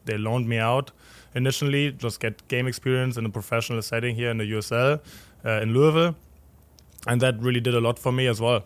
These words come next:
Uh, got a lot of minutes, played, um, and then Cincinnati,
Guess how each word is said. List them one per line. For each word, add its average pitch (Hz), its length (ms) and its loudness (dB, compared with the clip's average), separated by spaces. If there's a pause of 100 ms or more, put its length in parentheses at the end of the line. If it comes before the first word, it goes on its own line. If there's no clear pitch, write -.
(200)
Uh, 104 300 -2 (240)
got 117 140 -2
a - 20 0
lot 117 120 2
of 110 120 -2
minutes, 135 480 0 (100)
played, 127 420 0 (440)
um, 113 600 2
and 113 140 -4
then 110 140 -4
Cincinnati, 113 640 -2